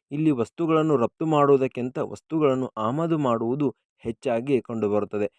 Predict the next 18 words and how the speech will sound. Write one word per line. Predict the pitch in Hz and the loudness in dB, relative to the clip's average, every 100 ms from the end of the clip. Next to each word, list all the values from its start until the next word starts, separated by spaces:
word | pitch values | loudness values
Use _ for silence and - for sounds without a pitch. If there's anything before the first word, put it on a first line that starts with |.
| _ - | _ -8
ಹೆಚ್ಚು | 135 - 165 | -8 -4 -6
ಪೆಟ್ರೋಲಿಯಂ | - 107 - 143 147 143 151 - | -4 -6 -2 -2 2 0 0 -8
ಉತ್ಪನ್ನಗಳನ್ನು, | - - 123 123 120 120 131 - | -12 -4 -2 0 0 0 -4 -6
ರಾಸಾಯನಿಕ | 117 104 - 131 139 131 | -4 -4 -4 -4 -4 -6
ಗೊಬ್ಬರ, | 123 110 110 127 135 | -6 -6 -2 0 0
ರಂಜಕ | 135 107 107 120 123 - 131 - | -2 -4 -4 -2 -2 -2 -6 -6
ಆಮದು | - 104 120 127 | -8 -6 -4 -2
ಮಾಡಿಕೊಳ್ಳುತ್ತದೆ. | 117 107 107 107 104 110 139 _ _ _ _ _ _ | -2 -2 -2 -2 -2 -4 -6 _ _ _ _ _ _
ಹದ | 113 110 | -4 0
ಮಾಡಿದ | 131 139 143 135 131 | 2 2 2 0 -2
ಚರ್ಮ, | - 131 135 139 139 | -2 -4 0 0 0
ಹತ್ತಿ, | 110 113 - 139 | -2 -6 -4 -6
ಸಕ್ಕರೆ | 135 117 - 127 123 | -6 -8 -6 -4 -2
ಇಲ್ಲಿಂದ | 113 117 123 | -2 -4 -4
ಬೇರೆ | 104 110 120 113 | -2 0 0 0
ದೇಶಕ್ಕೆ | 107 143 - 131 127 _ _ - | -4 -4 -4 -4 -6 _ _ -18
ರಫ್ತು | 107 - 156 | -16 -8 0
ಮಾಡಲಾಗುತ್ತದೆ. | 135 117 110 104 104 - 107 | 2 4 4 2 0 -4 -4